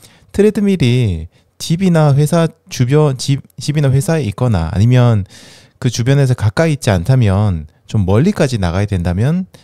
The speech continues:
거기까지 가는데도 뭐, 시간이 오래 걸린다, 춥다, 덥다, 이런 핑계를 댈 수 있으니까, 어떻게 보면은 약간은 이제 상황에 따라서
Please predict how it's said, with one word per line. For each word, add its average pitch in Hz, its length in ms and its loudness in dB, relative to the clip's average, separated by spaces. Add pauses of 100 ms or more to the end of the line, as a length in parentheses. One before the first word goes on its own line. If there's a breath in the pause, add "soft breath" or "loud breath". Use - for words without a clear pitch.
(140)
거기까지 127 500 -2
가는데도 110 960 0
뭐, 98 80 -2
시간이 131 280 -2
오래 123 220 0
걸린다, 101 440 0
춥다, - 440 -4
덥다, 107 460 -4
이런 104 260 0
핑계를 143 360 -2
댈 98 140 0
수 - 120 -4
있으니까, 98 640 -2 (400 loud breath)
어떻게 - 260 -2
보면은 143 720 2 (340 loud breath)
약간은 123 600 0
이제 90 240 -2
상황에 190 380 0
따라서 104 500 -4